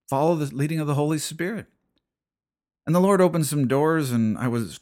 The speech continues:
miraculously offered a job at another radio station where for five years I was paid to do the drive time radio show where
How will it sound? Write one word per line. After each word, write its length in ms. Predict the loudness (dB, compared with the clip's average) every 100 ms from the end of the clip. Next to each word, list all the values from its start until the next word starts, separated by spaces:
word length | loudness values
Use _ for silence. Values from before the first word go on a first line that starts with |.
| _
miraculously 680 | -2 0 0 -2 -4 -2 -2
offered 340 | -2 -2 -2 -2
a 60 |
job 480 | -2 0 2 2 0
at 60 | 0
another 300 | 0 0 0
radio 280 | -2 -4
station 500 | -4 -4 -4 -4 -4
where 140 | -2 -4
for 180 | -6 -8
five 340 | -6 -4 -4
years 240 | -4 -4
I 80 | -6
was 120 | -10
paid 360 | -6 -4 -2 -4
to 60 | -4
do 180 | -4 -4
the 100 | -4
drive 360 | -2 -2 -2
time 260 | -2 0 0
radio 320 | -2 -2 -4
show 400 | -4 -2 0 0
where 260 | -2 -6